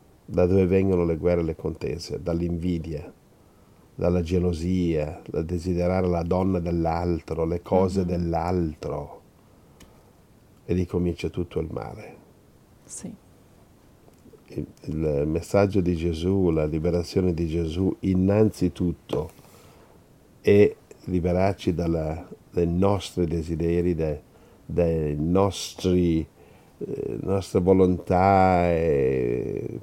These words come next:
Speaker 1: peccaminose. Gloria al Signore.
Speaker 2: Amen.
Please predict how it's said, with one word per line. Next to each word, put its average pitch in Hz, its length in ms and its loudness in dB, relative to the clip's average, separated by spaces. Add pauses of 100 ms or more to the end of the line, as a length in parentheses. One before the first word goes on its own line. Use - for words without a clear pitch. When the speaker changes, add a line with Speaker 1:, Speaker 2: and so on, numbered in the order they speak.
Speaker 1:
peccaminose. 85 1300 0 (1400)
Gloria 85 440 -4
al 85 80 -8
Signore. - 640 -10 (140)
Speaker 2:
Amen. 196 440 -2